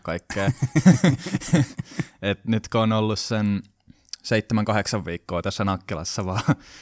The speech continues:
<laughs> on ollut tietysti parina päivänä kouluhommia viikosta, mut sit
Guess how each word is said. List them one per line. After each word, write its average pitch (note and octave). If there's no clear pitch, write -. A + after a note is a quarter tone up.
<laughs> -
on A#2+
ollut F3
tietysti D#3+
parina B2+
päivänä B2
kouluhommia A#2
viikosta, G#2+
mut G#2+
sit G2+